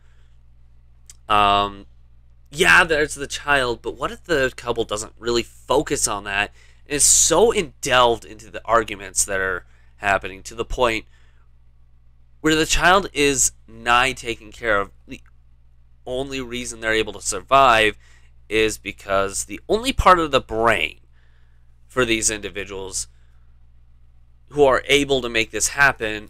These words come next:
are the ones who are just like, is the one part where it's like, "Feed it, okay, we're done, back to what we were doing. Change its diaper, okay, we're done." And yes, I'm intentionally saying it. That's what happens when someone has a mindset like that most of the time.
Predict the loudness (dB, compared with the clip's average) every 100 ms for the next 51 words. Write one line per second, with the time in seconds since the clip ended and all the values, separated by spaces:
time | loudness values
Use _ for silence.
0 | -2 0 2 0 0 0 -2 -6 -8 -8
1 | -8 -2 -2 -2 -12 -20 -20 -20 -20 -8
2 | -2 0 2 2 2 0 2 2 2 -2
3 | 0 -2 -2 -8 0 2 2 -4 -20 _
4 | -16 -8 -6 -2 2 4 2 -4 -20 -2
5 | 2 2 2 0 0 -2 -4 -6 -6 -8
6 | -14 -20 -20 -20 -20 -20 -20 -20 -20 _
7 | _ _ -20 -20 -14 0 4 4 2 0
8 | 4 4 6 4 4 4 2 2 2 0
9 | 0 -8 -10 -6 -2 -4 -4 -12 -10 -8
10 | -4 -4 -4 -8 -4 -4 -4 -10 -12 -18
11 | -20 -20 -20 -20 -20 2 6 6 4 0
12 | 2 2 2 -8 -10 -6 -6 -6 -8 -10
13 | -8 -8 -4 -4 -4 -10 -20 -18 -20 -20
14 | -14 -14 -12 -16 -18 -20 -20